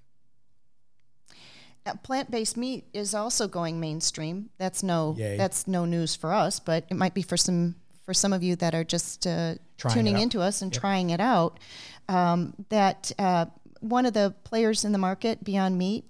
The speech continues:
Speaker 1: uh, is a company that's developed, uh, plant-based meat products, uh, created the Beyond Burger
Speaker 2: Yep.
Speaker 1: to
Speaker 2: Yum.
Speaker 1: resemble real meat. And when it's cooked, the plant-based burgers bleed beet juice, um, and it looks like real meat. Uh,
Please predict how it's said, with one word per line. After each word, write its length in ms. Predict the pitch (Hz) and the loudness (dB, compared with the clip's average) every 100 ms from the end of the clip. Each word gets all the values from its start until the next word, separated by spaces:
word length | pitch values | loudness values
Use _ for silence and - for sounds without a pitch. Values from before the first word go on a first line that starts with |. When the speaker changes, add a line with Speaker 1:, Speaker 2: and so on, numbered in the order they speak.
| 185 | -6
Speaker 1:
uh, 240 | 190 175 | -2 0
is 180 | 180 180 | 0 -2
a 40 | |
company 340 | 196 208 208 202 | -2 -2 0 2
that's 260 | 190 - | 0 0
developed, 640 | - 190 180 196 208 208 - | -4 -2 0 2 2 -2 -2
uh, 280 | 185 175 170 | 0 0 0
plant-based 680 | - 226 233 - 196 - | -4 -2 -2 -2 -4 -2
meat 180 | 190 208 | -4 -6
products, 540 | - 190 175 175 - - 175 | -4 -4 -2 -4 -6 -8 -6
uh, 180 | 170 175 - | -6 -8 -14
created 380 | - 226 226 202 | -10 -2 -2 -2
the 40 | |
Beyond 360 | 175 180 185 208 | 0 2 2 2
Burger 360 | 233 226 285 302 - - | 0 0 -2 -4 -12 -6
Speaker 2:
Yep. 260 | 110 113 | -4 -4
Speaker 1:
to 60 | - | -2
Speaker 2:
Yum. 40 | 214 | 0
Speaker 1:
resemble 520 | 208 208 226 208 196 | 2 2 2 2 2
real 220 | 214 202 | 2 2
meat. 300 | 190 196 - - - | 0 -2 -4 -10 -6
And 140 | 190 196 | -2 0
when 120 | 196 | 0
it's 120 | - | -4
cooked, 300 | - 247 - | -4 -4 -2
the 220 | 190 175 180 | -2 -2 -2
plant-based 540 | 214 - 208 202 - | -4 -4 -2 -4 -2
burgers 560 | 190 190 196 190 185 - | -4 -2 -2 -2 -2 -4
bleed 320 | - 180 170 | -4 -4 -4
beet 180 | 165 185 | -4 -4
juice, 320 | - 359 - - - - - | -2 0 -2 -4 -18 -20 -8
um, 380 | 185 175 170 175 - - - 202 | -2 0 -2 -4 -10 -18 -10 -4
and 140 | 196 | -2
it 80 | - | -2
looks 320 | 196 - - | -4 -4 -4
like 200 | 175 180 - | -2 -4 -6
real 200 | 196 185 | -2 2
meat. 280 | 175 180 226 - | 2 0 -2 -6
Uh, 220 | 175 165 | -4 -2